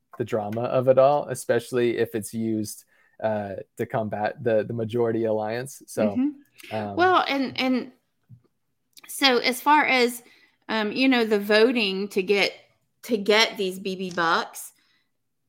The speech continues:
Speaker 2: you know, trying to think about, well, okay, so if this person's got a hundred this week and they didn't use their money, like, they can be potentially saving up to play, to play for,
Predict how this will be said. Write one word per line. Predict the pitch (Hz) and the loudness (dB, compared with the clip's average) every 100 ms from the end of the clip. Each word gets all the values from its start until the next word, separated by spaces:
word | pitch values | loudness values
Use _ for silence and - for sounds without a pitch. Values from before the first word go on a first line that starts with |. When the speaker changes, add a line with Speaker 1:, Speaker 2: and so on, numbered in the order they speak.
| _ _ _ _ - - _ _ | _ _ _ _ -20 -20 _ _
Speaker 2:
you | - 277 | -6 -2
know, | 269 226 | 0 0
trying | 220 - 254 254 | -2 2 4 4
to | 233 | 2
think | 254 233 | 0 0
about, | 226 220 214 202 - | 2 4 6 6 4
well, | 220 214 214 | 2 4 4
okay, | 220 240 214 | 4 0 0
so | 214 233 214 214 202 | -2 -2 0 0 -2
if | - 202 196 | 0 -2 -2
this | 208 208 | -6 -4
person's | 233 208 202 185 208 | -6 -6 -8 -8 -4
got | 202 190 | 0 0
a | 196 | -2
hundred | 226 202 190 | -8 -6 -6
this | 208 208 | -6 -8
week | 180 180 175 | -4 -4 -4
and | 170 170 | -6 -2
they | 185 180 208 _ _ _ _ _ - 160 160 185 | -2 -2 -6 _ _ _ _ _ -20 -16 -16 -8
didn't | 196 190 202 185 - - _ | -2 0 2 0 -4 -18 _
use | 185 190 254 294 214 202 226 | -12 0 4 4 2 -4 -4
their | 190 185 | -2 -2
money, | 180 180 175 180 202 | -2 -2 -2 -4 -4
like, | 190 190 175 | -2 -2 -2
they | 202 202 208 | -2 0 0
can | 247 214 208 | -2 -4 -2
be | 226 208 | -2 -4
potentially | 196 220 214 214 202 196 | -4 -6 -6 -6 -4 -4
saving | - 202 196 196 | 0 0 0 0
up | 190 - | -2 -4
to | 190 | -6
play, | 208 180 180 - _ _ _ _ | 0 0 0 -6 _ _ _ _
to | 233 | -4
play | 208 240 220 | -2 2 2
for, | 214 - 190 | 2 0 -4